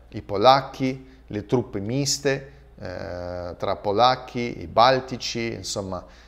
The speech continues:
ormai stanno, mm, cercando qualsiasi modo per, eh, toppare quei buchi che sicuramente si creeranno quando l'esercito ucraino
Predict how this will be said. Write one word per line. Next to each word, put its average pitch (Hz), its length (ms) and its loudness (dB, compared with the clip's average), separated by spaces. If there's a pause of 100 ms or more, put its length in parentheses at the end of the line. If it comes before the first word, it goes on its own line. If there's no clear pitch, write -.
(140)
ormai 123 340 0
stanno, 107 500 -4 (400)
mm, 87 140 -14 (140)
cercando 120 800 4
qualsiasi 117 600 0
modo 120 320 2
per, 104 500 0 (420)
eh, 87 600 -6
toppare 117 480 4
quei 107 220 -2
buchi 139 640 -2 (180)
che 107 120 -6
sicuramente 120 720 0
si 98 180 -4
creeranno 107 800 -2 (220)
quando 101 380 -2
l'esercito 101 520 -4
ucraino 101 680 -6